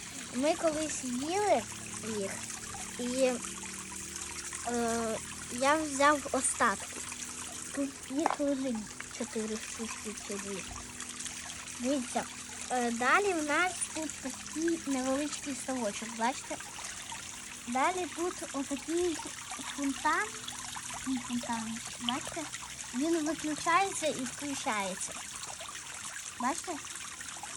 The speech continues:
Далі, бачите, тут є, е, такі якісь рослини, ще великі такі білі камінці, ще якісь ракушка.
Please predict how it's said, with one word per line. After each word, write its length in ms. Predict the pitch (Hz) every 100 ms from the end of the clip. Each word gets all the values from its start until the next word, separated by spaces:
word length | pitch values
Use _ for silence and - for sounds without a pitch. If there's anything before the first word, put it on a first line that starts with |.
| - - - - - - - - - -
Далі, 480 | 240 247 359 415 359
бачите, 440 | 277 349 - 403 359 339
тут 200 | 294 302 269 285
є, 360 | 330 320 302 -
е, 340 | 285 285 285 -
такі 260 | 269 285
якісь 720 | 294 302 294 277 247 277 277 247 - - - - -
рослини, 1160 | 247 269 277 - 294 320 370 381 381 330 311 302 -
ще 260 | 294 285 285 - - -
великі 640 | 240 262 277 302 359 - 339 -
такі 240 | 294 302
білі 360 | 254 285 294 294
камінці, 760 | - 269 277 277 262 - 277 247
ще 240 | - 294
якісь 760 | 339 370 339 294 - 311 277 320
ракушка. 800 | 294 285 302 277 262 - 254